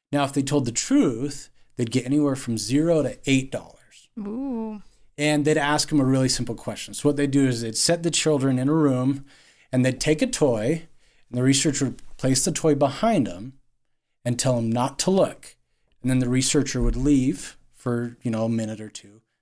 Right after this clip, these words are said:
Speaker 1: and come back in and then ask the child, "Did you peek?"
Speaker 2: <laughs>
Speaker 1: Well, they found that, um,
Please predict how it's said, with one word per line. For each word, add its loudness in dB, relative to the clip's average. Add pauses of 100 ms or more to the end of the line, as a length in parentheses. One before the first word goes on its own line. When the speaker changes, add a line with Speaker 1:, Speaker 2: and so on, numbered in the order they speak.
(100)
Speaker 1:
and -20
come -4
back -6
in -12
and -16
then -16
ask -10
the -8
child, 0
"Did -6
you 2
peek?" -2 (140)
Speaker 2:
<laughs> 0 (420)
Speaker 1:
Well, 4
they 2
found 2
that, 0 (360)
um, 0